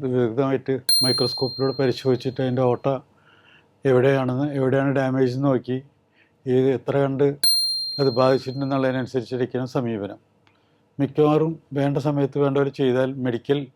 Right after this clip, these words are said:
മാനേജ്മെന്റ് കൊണ്ട് തന്നെ ഇതെല്ലാം ശരിയാക്കാവുന്നതാണ്. അത് കടന്നു കഴിഞ്ഞാൽ മൈനർ സർജിക്കൽ പ്രൊസീജിയറിൽ കൂടെ അടുത്ത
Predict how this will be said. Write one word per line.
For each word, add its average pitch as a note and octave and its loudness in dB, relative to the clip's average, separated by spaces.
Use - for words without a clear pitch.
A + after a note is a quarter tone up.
മാനേജ്മെന്റ് B2 -2
കൊണ്ട് A#2+ -6
തന്നെ A#2+ -8
ഇതെല്ലാം A#2+ -2
ശരിയാക്കാവുന്നതാണ്. A2+ -4
അത് D3+ -10
കടന്നു D3+ 2
കഴിഞ്ഞാൽ D3 4
മൈനർ C3 0
സർജിക്കൽ B2+ 0
പ്രൊസീജിയറിൽ A#2+ 0
കൂടെ A#2 -2
അടുത്ത C3 0